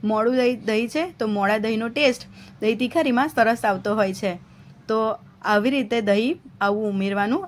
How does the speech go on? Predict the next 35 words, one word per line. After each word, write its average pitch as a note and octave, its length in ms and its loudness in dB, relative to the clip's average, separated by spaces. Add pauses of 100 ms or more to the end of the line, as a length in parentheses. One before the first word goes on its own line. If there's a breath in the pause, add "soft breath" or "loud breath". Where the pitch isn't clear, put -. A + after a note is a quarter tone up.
અને G#3+ 240 -2
હલાવતા G#3 460 4
જવાનું. F3+ 400 -4 (420 loud breath)
તો B3 80 0
તમે A#3+ 280 2
પેસ્ટ B3 420 0
કરીને B3 320 2
ઉમેરતા A#3+ 380 2
હો B3 160 4
છો D#4+ 140 0
ને, G3+ 200 -2 (160)
તેનો A3 180 -2
સ્વાદ G#3 280 0
અલગ F#3+ 260 0
આવતો A#3 240 4
હોય G#3+ 160 0
છે, B3 160 -2 (400 loud breath)
પણ A3+ 100 2
આવું A3+ 240 6
આખું G3+ 260 2
ભાગું B3+ 540 2 (300 loud breath)
ઢેફા G#3+ 280 4
જેવું B3 280 2
દહીં A3+ 240 4
હોય B3 120 2
રાખવાનું C#4+ 480 2
ને, G#3 160 -2 (320)
તો G#3 200 -2
તેનો G3 300 -4
ટેસ્ટ G#3 340 0 (220)
સારો G3 240 0
આવતો G#3+ 220 -2
હોય G#3 100 -2
છે A3+ 120 -6
ખાવામાં. A#3 460 -2